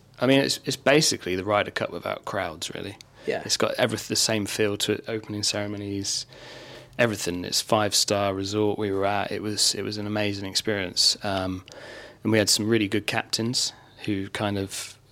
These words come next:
Speaker 1: drummed up the team and got, got 'em all enthusiastic. And,
Speaker 2: Yeah.
Speaker 1: and yeah, we, we, we ended up winning it, which was great. Um, and it was just, it was just an amazing experience. Amazing experience to play. You know, they, they say about,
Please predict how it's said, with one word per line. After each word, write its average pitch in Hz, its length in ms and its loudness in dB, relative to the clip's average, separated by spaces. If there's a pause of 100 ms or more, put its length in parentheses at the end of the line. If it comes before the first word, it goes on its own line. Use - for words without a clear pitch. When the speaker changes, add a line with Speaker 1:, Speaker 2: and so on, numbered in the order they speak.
(160)
Speaker 1:
drummed 101 280 0
up - 120 -6
the - 60 -14
team 104 360 2
and 92 120 -6
got, 101 180 0 (180)
got 107 160 2
'em 101 120 0
all 101 80 2
enthusiastic. 101 880 0
And, 110 80 0
Speaker 2:
Yeah. 98 120 -2 (720)
Speaker 1:
and 107 160 2
yeah, 120 100 6
we, 101 120 0
we, 107 220 0 (260)
we 110 80 0
ended 104 220 0
up 101 60 -6
winning 110 280 2
it, 113 140 2 (120)
which - 200 -4
was - 120 0
great. 110 440 2 (100)
Um, 110 560 2
and 113 100 0
it 101 40 2
was 110 140 2
just, - 240 2
it 113 40 -4
was 107 80 -4
just 113 160 -2
an 107 80 -2
amazing 104 320 0
experience. 95 520 0 (140)
Amazing 113 300 4
experience 104 320 0
to - 60 -8
play. 101 300 -2
You 104 120 -4
know, 95 120 -4
they, 101 140 -4
they 101 300 -4 (400)
say 110 220 6
about, 98 360 2